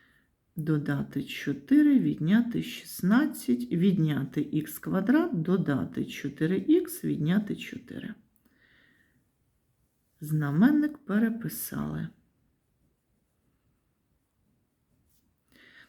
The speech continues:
Ну, а тепер будемо множити наше ділене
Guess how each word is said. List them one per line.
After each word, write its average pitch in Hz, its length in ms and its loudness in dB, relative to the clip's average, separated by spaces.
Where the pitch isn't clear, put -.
Ну, 302 200 4
а 208 60 8
тепер 165 460 0
будемо 170 320 4
множити 151 680 4
наше 147 460 0
ділене 151 880 2